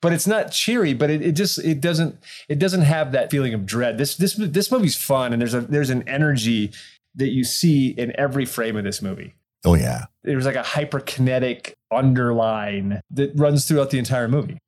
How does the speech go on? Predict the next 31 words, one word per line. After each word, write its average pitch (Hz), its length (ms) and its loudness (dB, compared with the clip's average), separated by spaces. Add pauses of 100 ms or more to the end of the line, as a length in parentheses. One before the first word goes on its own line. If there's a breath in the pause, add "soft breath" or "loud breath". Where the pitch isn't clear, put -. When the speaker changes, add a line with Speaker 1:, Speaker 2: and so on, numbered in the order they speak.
(240)
Speaker 2:
Right. 78 160 4 (280)
Speaker 1:
Which 139 420 0 (220)
is 139 160 -2
funny 208 260 2
because 139 420 0 (140 loud breath)
when 143 220 2
you're 135 160 2
saying 139 260 -2
it's 117 140 -4
not 131 120 -2
an 120 60 -2
action 151 380 -2
movie, 117 240 0
but 170 240 0
it 156 120 -2
kind 320 360 -2
of 330 80 -2
feels 285 520 0
like 240 200 -2
an 170 80 0
action 135 340 -2
movie. 120 300 0
Speaker 2:
No, 202 160 4
no. 180 300 4
Speaker 1:
Even 214 280 0
though 190 140 2
there's 156 240 -2
not 170 360 0
a 143 80 0
lot 143 280 0
of 113 260 -6